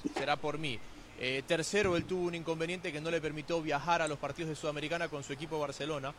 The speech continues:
Y en el medio de esto, eh, estaba en medio de una negociación para ir al fútbol del extranjero cuando ya en enero se había caído una posibilidad de mirar a Europa. Entonces, bueno, uno se imaginará que, que la cabeza de Byron Castillo no solamente estaba marcada por este tema, sino por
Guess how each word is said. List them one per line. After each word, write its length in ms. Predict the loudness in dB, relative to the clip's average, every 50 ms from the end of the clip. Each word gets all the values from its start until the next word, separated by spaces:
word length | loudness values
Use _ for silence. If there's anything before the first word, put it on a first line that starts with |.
| -8 -8 -8 -4 -2 2
Y 100 | 2 2
en 120 | 4 4 2
el 100 | 0 2
medio 340 | 0 0 -2 0 0 0
de 220 | 0 0 2 2 2
esto, 320 | 2 0 -2 -2 -2 -2 -4 -8 -14 -14 -14 -12 -10
eh, 120 | -12 -12 -4 -2
estaba 320 | -4 0 2 2 2 2
en 120 | 2 0 0
medio 240 | 0 0 2 2 2
de 80 | 2
una 140 | 2 0 0
negociación 680 | 0 0 0 0 -2 0 -2 -4 -2 -2 -4 -4 -4 -2
para 480 | 0 0 2 4 4 4 4 4 2 0 0
ir 180 | 0 2 2
al 100 | 2 2
fútbol 320 | 2 -2 -4 0 0 0 0
del 120 | 0 -2
extranjero 420 | -2 -2 -4 -4 0 0 0 0 0
cuando 260 | 0 -2 0 0 2
ya 140 | 4 4 4
en 100 | 4 2
enero 260 | 2 2 2 2 2
se 140 | 2 0 0
había 300 | 2 4 4 4 2 2
caído 260 | 0 0 0 0 2
una 120 | 0 0
posibilidad 460 | -2 -2 -4 -4 -4 -4 0 0 2
de 120 | 2 2 0
mirar 240 | -2 -2 0 2 2
a 60 | 2
Europa. 280 | 2 2 0 -2 -2
Entonces, 420 | -6 -8 -8 -8 -6 -4 -6 -6 -6 -12 -16 -18 -18 -18 -8 -4
bueno, 180 | -4 -2 -2 -2
uno 100 | -4 -4
se 120 | -4 -4
imaginará 400 | -4 -4 -4 -4 -2 -2 -2 -2
que, 200 | -2 -2 -4 -4 -6 -12 -16 -18 -18 -14 -6
que 80 | -4 0
la 160 | 2 2 2
cabeza 320 | 4 2 2 2 2 2
de 80 | 2 4
Byron 220 | 4 2 0 0
Castillo 340 | -4 -4 -4 -4 -4 -4 -2
no 100 | -2 -4
solamente 380 | -2 0 0 0 0 -2 -4 -4
estaba 200 | -2 0 0 0
marcada 380 | 0 -2 -2 0 2 2 2 2
por 160 | 0 -2 -4
este 180 | -4 -4 -4 -4
tema, 220 | -2 -2 -2 -2
sino 220 | -4 -4 -4 -4
por 160 | -4 -4 -6